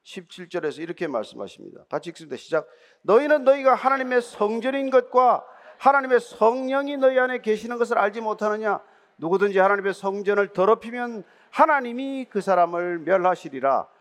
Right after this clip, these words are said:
하나님의 성전은 거룩하니 너희도 그러하니라." 따라서 우리가 하나님을 위해서 무슨 일을 더 하겠어요? 그분은 앞으로 십자가에서 모든 걸 다 이루셨다고 선포하실 것입니다. 우리가 그분을 위하여 더 할 수 있는 일은 없습니다.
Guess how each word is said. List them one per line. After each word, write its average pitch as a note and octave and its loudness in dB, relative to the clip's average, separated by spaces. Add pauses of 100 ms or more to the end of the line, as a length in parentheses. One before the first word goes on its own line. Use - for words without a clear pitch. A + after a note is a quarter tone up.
(140)
하나님의 A#3 2
성전은 G3+ -4
거룩하니 A3 0 (180)
너희도 A#3 0 (220)
그러하니라." B2+ -4 (360)
따라서 C#4+ 4
우리가 C4+ 0
하나님을 E4 0
위해서 A#3 -8
무슨 G#3+ -10
일을 C4 -4
더 G#3 -2
하겠어요? D#3 -10 (1500)
그분은 D4 0 (160)
앞으로 B3+ 0
십자가에서 B3+ -2
모든 F#3 -4
걸 A#3 -4
다 G#3 2
이루셨다고 G#3 -6
선포하실 G3 -6
것입니다. G#2+ -14 (580)
우리가 G3+ 2
그분을 A#3+ -2
위하여 G#3+ 0
더 G#3 2
할 D4+ 2
수 C#4 -18
있는 A#3+ -10
일은 A#3 -4
없습니다. G3 -8